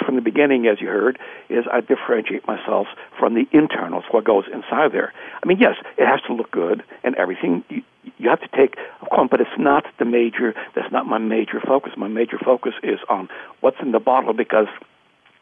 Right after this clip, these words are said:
I want an effect. In other words, I want a positive effect. I want to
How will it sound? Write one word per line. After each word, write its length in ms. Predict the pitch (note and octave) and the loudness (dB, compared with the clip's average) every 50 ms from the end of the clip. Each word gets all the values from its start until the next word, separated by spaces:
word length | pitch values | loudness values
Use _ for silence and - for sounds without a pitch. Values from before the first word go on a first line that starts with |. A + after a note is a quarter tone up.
| - - | 0 2
I 140 | B2 C3 | 4 6
want 340 | A#2+ A2+ A#2 G#2+ G2+ G2 G2 - - - - - _ _ _ _ | 6 8 6 6 6 4 0 -4 -14 -20 -20 -20 _ _ _ _
an 140 | A2+ A2 G#2+ | 0 0 0
effect. 420 | F#2+ - - F3+ - - - _ - - - _ _ _ _ _ _ _ _ _ - | 0 0 2 2 2 2 0 _ -20 -20 -20 _ _ _ _ _ _ _ _ _ -4
In 60 | G2+ | -2
other 100 | G2+ - | -2 -2
words, 160 | - A2 - | -2 0 0
I 60 | F2 G#2 | 0 0
want 240 | G2 G#2 A2 G#2+ | 0 0 -2 -2
a 60 | G#2+ - | -2 -4
positive 480 | - - A2 B2 C#3 - D#3+ D#3 C#3+ C#3 | -6 -2 0 0 2 2 2 0 2 0
effect. 440 | G#2+ - - - F#2+ A#2 - - - - - - - | -4 -6 -4 -2 -2 -2 -4 -6 -12 -16 -16 -10 -6
I 60 | A2 | -4
want 140 | A#2 A2 G#2 | -2 -2 -2
to 80 | F#2+ | -4